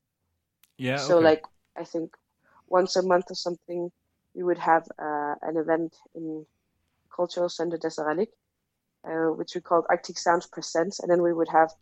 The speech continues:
Speaker 2: one or two Greenlandic acts along with one or two, uh, foreign, like, non-Greenlandic, uh,
Speaker 1: Mm-hmm.
Speaker 2: acts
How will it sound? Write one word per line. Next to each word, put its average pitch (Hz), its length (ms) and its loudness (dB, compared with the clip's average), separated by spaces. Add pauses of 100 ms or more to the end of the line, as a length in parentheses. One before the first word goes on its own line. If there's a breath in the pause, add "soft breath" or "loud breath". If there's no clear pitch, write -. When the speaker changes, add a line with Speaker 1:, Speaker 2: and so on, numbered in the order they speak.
(360 soft breath)
Speaker 2:
one 180 200 2
or 185 100 4
two 190 280 -2
Greenlandic 175 580 2
acts - 420 -2 (100)
along 165 340 6
with 160 340 0 (300)
one 165 160 0
or 165 80 6
two, 165 500 -2 (580)
uh, 147 400 -2 (800)
foreign, 165 540 6 (160)
like, - 100 -16 (240)
non-Greenlandic, 160 680 2 (240)
uh, 143 340 -4 (180)
Speaker 1:
Mm-hmm. 120 180 -8 (840)
Speaker 2:
acts 165 280 -2